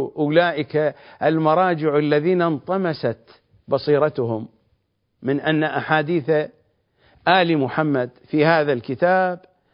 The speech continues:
ما هي بصحيحة، هم أحرار، هذه أحاديث آل محمد أنا أعتقدها،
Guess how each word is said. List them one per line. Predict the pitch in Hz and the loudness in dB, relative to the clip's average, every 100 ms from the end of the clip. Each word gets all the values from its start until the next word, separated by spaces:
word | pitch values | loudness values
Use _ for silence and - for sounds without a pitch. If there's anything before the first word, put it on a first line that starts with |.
| - | -8
ما | 139 175 | -2 0
هي | 160 135 | 2 2
بصحيحة، | 120 - 101 101 - - _ _ _ _ _ _ _ - | 0 -4 -6 -8 -8 -18 _ _ _ _ _ _ _ 2
هم | 220 440 392 | 2 4 2
أحرار، | 254 208 226 214 117 131 _ _ _ _ _ _ _ _ _ _ _ _ - | 0 2 0 0 -2 -8 _ _ _ _ _ _ _ _ _ _ _ _ -2
هذه | 160 208 175 160 147 | 2 2 2 2 2
أحاديث | 135 160 151 175 143 147 131 | 2 2 2 0 0 2 2
آل | 151 151 143 | 2 2 2
محمد | 131 120 175 180 151 | -2 -2 -2 -2 -4
أنا | 147 196 208 185 | -2 0 2 0
أعتقدها، | 165 135 147 180 160 113 92 | -2 -2 -4 -4 -6 -6 -10